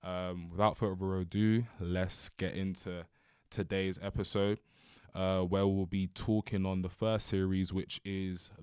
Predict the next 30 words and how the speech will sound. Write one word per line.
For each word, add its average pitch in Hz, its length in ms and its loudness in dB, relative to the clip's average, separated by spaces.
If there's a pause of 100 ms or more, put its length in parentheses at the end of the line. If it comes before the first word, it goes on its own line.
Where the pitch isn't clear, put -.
the 92 120 -6
love 90 400 -6 (160)
of 87 240 -8 (100)
God. 82 400 -4 (720)
And, 92 360 0
um, 90 640 -2 (1120)
the 95 120 0
love 101 180 4
of 90 220 2
God 95 340 4 (460)
is 90 640 0 (200)
something 95 360 0
I 95 120 4
believe 92 320 2
that 90 160 -4
the 92 80 -4
believer, 92 720 2 (540)
um, 87 360 -6
is 87 160 -8
one 101 140 2
of 98 80 0
the 90 80 -6
first 104 360 -2
things 104 180 0
that 95 120 -2
I 95 80 2
believe 95 280 -2
that 80 140 -6
the 87 60 -6
believer 90 640 -6